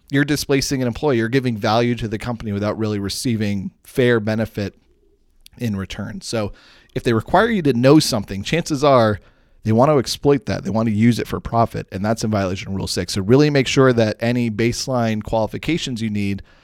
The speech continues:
are gonna be used for your benefit to train on top of that. So if they don't specify, I just say assume the latter. Assume they're taking advantage of you. Um, but, you know, if you are skeptical, you can always apply, and then you're gonna find out more in the internship. And like I said before, you're always in the,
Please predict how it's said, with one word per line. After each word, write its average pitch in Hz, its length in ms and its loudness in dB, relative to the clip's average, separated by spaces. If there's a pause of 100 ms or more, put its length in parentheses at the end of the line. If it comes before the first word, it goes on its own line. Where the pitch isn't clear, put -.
(160)
are - 80 -12
gonna 117 200 0
be 117 100 -2
used 104 420 0
for - 140 -10
your 120 240 4
benefit 104 500 -2
to 107 80 -6
train 101 360 -8
on 90 100 -10
top - 300 -10
of 92 80 -16
that. - 180 -16 (1160)
So - 140 -2
if 107 60 -8
they 117 80 -4
don't 151 180 -2
specify, 127 500 0 (460)
I 135 60 -2
just 127 120 -2
say 120 120 -2
assume 113 220 -6
the 107 60 -8
latter. 95 240 -10
Assume 131 240 -6
they're 123 100 -2
taking 104 300 -4
advantage 95 320 -6
of - 100 -16
you. - 120 -16 (560)
Um, 95 300 -4
but, 156 340 4
you 147 120 -2
know, 123 140 2
if - 180 0
you 120 180 4
are 101 120 2
skeptical, 147 420 0
you 127 320 -8
can 110 120 -4
always 104 200 -4
apply, 113 420 0
and 110 180 -2
then 110 100 0
you're 104 100 -2
gonna 117 160 2
find 123 220 0
out 107 100 2
more 104 200 0
in 98 80 -2
the 101 120 -2
internship. 139 460 -8
And 143 80 -14
like 104 160 -6
I 120 80 -2
said 120 220 -6
before, 120 280 2
you're 101 200 0
always 123 340 8
in 127 80 -2
the, 120 100 -2